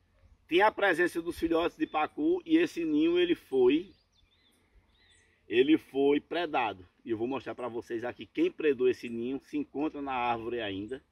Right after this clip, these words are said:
Eu não tenho nenhuma dúvida que uma Filodrias naterere, uma corredeira corre-campo, veio fazer uma visita aqui ao ninho e ela predou os filhotes, sim, porque eu não vi movimento do, do, do papai nem da mamãe no local, mas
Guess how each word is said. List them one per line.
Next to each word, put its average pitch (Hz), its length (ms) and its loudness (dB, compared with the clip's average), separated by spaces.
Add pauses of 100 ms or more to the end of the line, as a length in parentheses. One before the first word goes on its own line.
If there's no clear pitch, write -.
(520)
Eu 95 80 -10
não 113 120 -4
tenho 120 160 -6
nenhuma 147 320 -2
dúvida 131 300 -6
que - 140 -10
uma 131 160 -4
Filodrias 156 640 -2
naterere, 123 540 -6
uma 123 100 -8
corredeira 123 460 -2
corre-campo, 120 560 -8 (420)
veio 139 220 8
fazer 135 280 -8
uma 143 140 -6
visita 117 440 -10
aqui 98 380 -8 (600)
ao 120 220 2
ninho 123 340 0 (160)
e 139 160 2
ela 131 340 0
predou 127 540 0
os - 100 -4
filhotes, 131 460 -4
sim, 110 320 -6 (340)
porque - 240 0
eu 123 80 4
não 147 160 0
vi 135 140 -4
movimento 127 600 -4
do, 113 260 -6
do, 101 600 -6
do 104 80 -12
papai 117 400 -6
nem 113 100 -6
da 120 160 -4
mamãe 147 300 0
no 87 120 -2
local, - 540 -2 (720)
mas 285 480 0